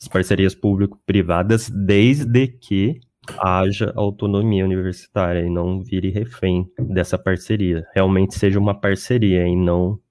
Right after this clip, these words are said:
um cala-boca das universidades, porque é uma das formas de conseguir recursos, querendo ou não, porque, como a gente falou no início, trinta por cento aí foram cortados logo de cara das universidades.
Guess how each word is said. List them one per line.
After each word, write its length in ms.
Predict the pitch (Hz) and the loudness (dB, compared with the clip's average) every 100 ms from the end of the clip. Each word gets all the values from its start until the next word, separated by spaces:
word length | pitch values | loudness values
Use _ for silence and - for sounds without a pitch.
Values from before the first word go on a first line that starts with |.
| _ | _
um 100 | 104 | -6
cala-boca 720 | 95 101 98 98 98 95 92 95 | -4 -2 0 0 2 2 0 -2
das 220 | 92 92 | -2 -2
universidades, 1040 | 95 90 90 - 101 95 85 82 - - - _ _ | -2 -2 -4 -4 -4 -2 -2 -6 -12 -20 -20 _ _
porque 240 | - 92 101 | -6 -2 2
é 40 | |
uma 300 | 92 95 120 | 4 4 4
das 200 | 120 120 | 4 0
formas 440 | - 92 92 101 98 | -2 0 2 0 0
de 80 | |
conseguir 500 | 104 107 98 104 98 | 0 -2 -2 -2 -2
recursos, 520 | 98 95 - 101 92 - | 0 -4 -2 -4 -4 -8
querendo 460 | - 98 92 92 | -2 0 2 2
ou 60 | 110 | 2
não, 220 | 107 82 | 0 -2
porque, 500 | - - - 90 92 - | -10 -10 -4 -2 -4 -10
como 240 | - 98 98 | -2 0 2
a 40 | |
gente 240 | 98 101 - | 2 0 0
falou 280 | 101 98 | 2 4
no 100 | 98 | 6
início, 600 | 104 107 104 117 123 - 120 | 6 6 6 4 2 -8 -4
trinta 360 | - 113 123 127 | 2 4 4 0
por 200 | 120 127 | -2 -4
cento 480 | 123 107 104 107 107 | 0 0 0 0 0
aí 280 | 98 98 104 | 2 0 -2
foram 240 | - 107 | -6 -6
cortados 560 | - 107 - 98 98 101 | -4 -6 -2 -2 -2 -4
logo 340 | 95 92 104 | 0 0 -2
de 140 | 107 | -6
cara 460 | - 110 95 92 92 - - | -6 -2 0 -2 -4 -10 -6
das 200 | 92 92 | -4 0
universidades. 1000 | 92 92 92 90 - 104 87 82 - - | 0 0 -2 -6 -6 -4 -4 -8 -16 -20